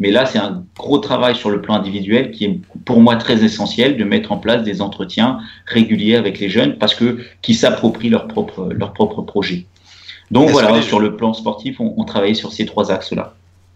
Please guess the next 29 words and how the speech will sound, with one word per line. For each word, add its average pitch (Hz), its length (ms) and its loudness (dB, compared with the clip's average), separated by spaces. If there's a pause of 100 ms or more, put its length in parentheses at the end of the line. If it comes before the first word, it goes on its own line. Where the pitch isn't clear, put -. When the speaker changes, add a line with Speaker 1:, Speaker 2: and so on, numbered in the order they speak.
(260)
Speaker 2:
Est-ce - 140 -2
que 160 80 2
les 151 100 2
joueurs 117 200 2
qui - 120 -2
avaient 98 140 0
les, 95 340 -2
juste 95 220 -8
par - 160 -6
curiosité, 101 420 -2
les 98 100 0
joueurs 101 200 -2
qui - 80 2
avaient 98 80 2
les 92 100 0
meilleures 104 300 2
notes 104 200 -2
sont - 160 -6
ceux 107 160 -6
qui - 200 -10
ont, 87 160 -10
qui 90 180 -6
ont - 20 0
le 92 60 -4
mieux 90 80 -2
réussi 95 320 2
par 92 140 0
la 90 80 2
suite ? - 320 -2